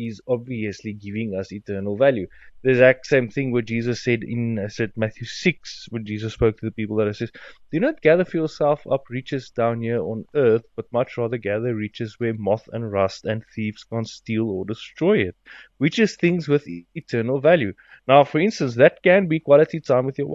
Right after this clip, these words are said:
wife, 'cause your wife will obviously then get to know if you are proper, loving husband serving God with all your heart, soul, and mind. Uh, your wife will experience that in your everyday dealings,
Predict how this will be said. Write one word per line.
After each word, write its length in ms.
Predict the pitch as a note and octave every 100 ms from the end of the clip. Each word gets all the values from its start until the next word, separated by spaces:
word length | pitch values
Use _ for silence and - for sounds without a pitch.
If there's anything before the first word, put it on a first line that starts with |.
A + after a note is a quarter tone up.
| F3
wife, 180 | - - -
'cause 260 | A#2 A2+
your 120 | B2 A#2 G#2+
wife 160 | A#2 -
will 140 | B2+ A#2
obviously 420 | A#2 B2+ A#2+ A#2+ G#2
then 140 | G2+ G#2+ G#2+ _ _ -
get 120 | A2+ -
to 100 | B2 A2
know 140 | A2 A2 A2
if 160 | - A2+
you 120 | A#2+ B2 A2 G#2+
are 120 | G2+ - _
proper, 380 | C3+ C3 - B2 A2 G2+
loving 300 | G#2+ A#2 A2+ G2+ G#2
husband 420 | A2 - A2 G#2
serving 480 | - A#2 A2 A2 G#2+
God 260 | G2+ G#2 G2+
with 120 | G2+
all 140 | F#2+ G#2+
your 80 | G2+ G2+
heart, 240 | G2+ -
soul, 200 | - G2+ G2
and 80 | G2+ A#2
mind. 200 | G#2 G2+ - - _ - A#2
Uh, 140 | A2+ G#2+ A#2
your 120 | A#2 A#2
wife 180 | C3+ C3+ A#2+
will 140 | G#2 A2
experience 580 | - - B2+ C3 A#2 G#2
that 200 | G#2+ G#2 _ A#2+
in 80 | A2+ G2+
your 180 | G#2 G#2 G2+ _ _ _
everyday 640 | B2+ A#2+ A2 A2 G2+ G#2 G2+
dealings, 600 | F#2+ A2+ C#3 A#2+ A2 G2+